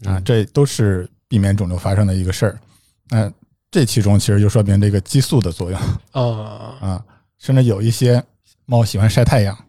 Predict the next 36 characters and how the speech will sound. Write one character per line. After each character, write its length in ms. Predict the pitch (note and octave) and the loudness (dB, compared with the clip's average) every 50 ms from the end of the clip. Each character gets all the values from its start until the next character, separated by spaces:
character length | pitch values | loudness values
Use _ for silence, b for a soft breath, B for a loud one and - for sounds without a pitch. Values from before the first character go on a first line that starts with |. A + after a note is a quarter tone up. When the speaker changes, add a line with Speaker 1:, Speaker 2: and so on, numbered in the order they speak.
| _ - | _ -2
Speaker 1:
嗯。 300 | - B2 A#2+ A#2 A#2 A#2+ A#2+ _ _ _ _ _ _ _ | 2 4 4 4 2 0 -6 _ _ _ _ _ _ _
Speaker 2:
那 240 | - B2 A#2 A2 G2+ - _ _ _ _ _ _ _ _ _ _ _ - | -6 -4 -4 -4 -4 -6 _ _ _ _ _ _ _ _ _ _ _ -6
尤 140 | A2+ A#2 | -4 -4
其 140 | B2 - B2+ | -2 0 0
是 80 | A#2 A#2 | -2 -2
白 200 | - - G2 A2 | -2 -2 -2 -2
色 160 | - - D#3 | 0 2 2
的 80 | A#2+ G2+ | 4 4
猫， 260 | G2 F#2 F2+ F#2 - - - - - - B2+ A#2 | 2 0 -2 -6 -8 -12 -20 -20 -20 -14 -6 -2
嗯， 140 | G#2+ G2+ F#2 - - - - | 0 0 0 -2 -8 -10 -2
这 200 | - C#3+ C3 A#2 | 0 2 2 2
种 180 | G#2+ G#2+ G2+ | 2 0 -2
猫 240 | G2 G2+ G#2+ G#2 G#2 | 0 0 0 0 0
在 300 | G2+ A2 A2+ G#2 G2+ G#2 - _ _ _ _ _ _ _ _ _ _ | 0 0 -2 -2 -2 -6 -10 _ _ _ _ _ _ _ _ _ _
有 140 | - G#2 F#2 | -10 -8 -6
的 160 | G2 G#2 G#2 | -4 -4 -2
地 140 | G#2 B2 A#2+ | 0 0 2
方 140 | G#2+ G#2+ G#2+ | 2 0 0
晒 180 | - - A#2 | 0 -2 -2
太 100 | A2 - A#2+ | 0 2 2
阳 140 | A2 G#2 | 2 2
比 80 | G#2 A#2 | 2 0
较 100 | G#2+ G2+ | -2 -2
多 200 | G2+ - C3 B2+ | 0 0 2 4
了 80 | B2 A#2 | 4 4
之 100 | G#2 G#2 | 2 0
后， 120 | F#2+ A2 | -2 -2
就 120 | G2 G#2+ G2+ | -2 -2 -2
会 240 | F#2+ G#2 G2 G2 - _ _ _ _ | -2 -2 -2 -4 -6 _ _ _ _
在 120 | _ - G#2+ | _ -2 0
那 120 | G#2 G#2 | 0 0
个 140 | G2+ G#2 G#2 - - | 0 -2 -4 -6 -6
位 140 | C#3 A2+ G2+ | -4 -4 -4
置 80 | F#2 | -4
发 160 | F#2+ - G2 F#2 | -4 -4 -4 -4
生 100 | G#2+ | -4